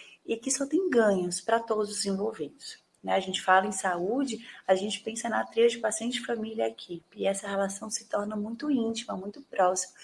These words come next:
E o animalzinho presente no meio de tudo isso, ele facilita essa comunicação, ele auxilia,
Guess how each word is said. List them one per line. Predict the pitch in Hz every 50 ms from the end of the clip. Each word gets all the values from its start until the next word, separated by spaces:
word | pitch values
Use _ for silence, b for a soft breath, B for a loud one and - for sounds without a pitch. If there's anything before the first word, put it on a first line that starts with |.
| B B B B B B B B B B -
E | 208
o | 208
animalzinho | 220 220 220 214 220 214 202 190 196 233 247 262
presente | 240 - 220 220 214 202 214 233 262 247 -
no | 262 240
meio | 214 208 208 202
de | 196 - -
tudo | - 170 160 165 160 175
isso, | 202 240 262 247 226
ele | 214 220
facilita | 226 - 226 233 233 - - 233 220 208 214 233 262 269 - _ 202 190 175 B B B B B B -
essa | 202 202 - 202
comunicação, | - - 196 185 180 175 175 175 - 170 165 165 - - - 165 156 156 156 160 165 - B B B B B B B B
ele | 190 190 190 196
auxilia, | 190 196 196 - - - - 214 208 208 202 208 214 208 202 202 196 190